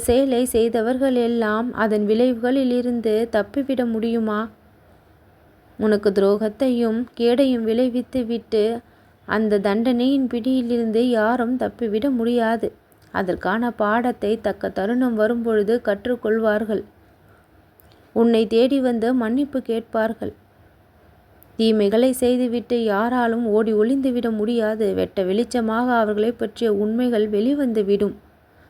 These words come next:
காலம் அதற்கான வேலையை சிறப்பாக செய்யும். உன் சாயி உன் வாழ்வில் பல பலன்களை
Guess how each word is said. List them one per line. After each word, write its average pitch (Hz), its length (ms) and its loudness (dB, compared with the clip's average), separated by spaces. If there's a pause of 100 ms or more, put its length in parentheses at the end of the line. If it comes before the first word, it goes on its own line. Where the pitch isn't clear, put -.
(140)
காலம் 208 400 2
அதற்கான 226 560 -2
வேலையை 226 460 2
சிறப்பாக 208 640 -2
செய்யும். 220 480 -2 (1600)
உன் 226 200 4
சாயி 233 560 2 (120)
உன் 226 260 0
வாழ்வில் 226 640 2 (960)
பல 208 200 4
பலன்களை 262 580 2